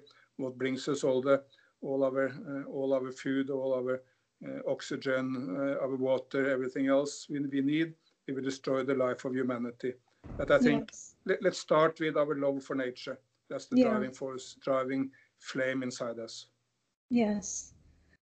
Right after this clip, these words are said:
Speaker 2: And, you know, it's very easy to take a pessimistic view of the world right now, sometimes I feel, and especially the opposite direction the United States has taken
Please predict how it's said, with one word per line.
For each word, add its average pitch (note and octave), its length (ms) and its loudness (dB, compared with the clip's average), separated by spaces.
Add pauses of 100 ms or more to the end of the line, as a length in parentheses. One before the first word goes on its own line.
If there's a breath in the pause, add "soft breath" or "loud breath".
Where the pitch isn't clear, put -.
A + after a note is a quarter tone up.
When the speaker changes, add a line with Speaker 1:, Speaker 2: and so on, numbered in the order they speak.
(600 soft breath)
Speaker 2:
And, D#4+ 160 12
you F#4 80 8
know, A#4+ 100 12
it's B4 260 10
very A4 400 12
easy C4+ 380 8
to D4 100 8
take C#4 300 8
a A#3+ 60 10
pessimistic A#3+ 1000 6
view A3 240 10
of F#3 100 6
the F#3+ 80 6
world G3 420 10
right F3+ 240 10
now, F#3 300 10
sometimes F#3 580 6
I F3+ 80 10
feel, F#3+ 460 6 (560 loud breath)
and C4+ 100 12
especially D#4+ 640 10
the B3 200 6
opposite A3+ 460 8
direction A3+ 560 8
the A3 80 8
United G3+ 440 8
States A3 380 4
has G#3 260 4
taken G#3+ 560 4